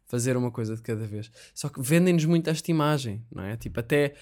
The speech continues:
imagina, telemóvel, estás ao telem-, tá o, o gajo no anúncio, tá ao telemóvel e também tá não sei o quê, nananana. Tipo, cientificamente tá provado que isto não é, ahm, que é muito menos produtivo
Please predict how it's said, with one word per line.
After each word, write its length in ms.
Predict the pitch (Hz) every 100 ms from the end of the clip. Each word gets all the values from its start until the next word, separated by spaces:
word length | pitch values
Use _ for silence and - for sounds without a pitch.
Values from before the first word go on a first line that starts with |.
| - -
imagina, 300 | 127 131 113
telemóvel, 600 | 135 139 131 135 131 123
estás 220 | 135 135
ao 60 |
telem-, 320 | 131 127 117 110
tá 120 | 127
o, 320 | 117 123 123
o 40 |
gajo 260 | 117 123 120
no 100 | 127
anúncio, 320 | 120 113 117
tá 120 | 117
ao 100 | 113
telemóvel 560 | 117 113 113 117 104 110
e 60 | 107
também 200 | 113 110
tá 200 | 117 98
não 80 |
sei 180 | 113 -
o 40 | 113
quê, 180 | 127 113
nananana. 920 | 110 117 120 117 117 120 110 127 170 _ - - - _ _ _
Tipo, 500 | 147 135 139 123 - - -
cientificamente 1080 | - - 156 151 160 160 151 143 139 147 -
tá 140 | 135
provado 520 | 135 131 120 131 135 _
que 320 | - 139 143 147
isto 300 | 135 - -
não 240 | 127 127
é, 300 | 127 127 127 _ _ _ -
ahm, 600 | 127 120 117 113 110 104 - _
que 100 | -
é 40 |
muito 200 | 131 143
menos 200 | 135 127
produtivo 580 | - 127 117 120 123 -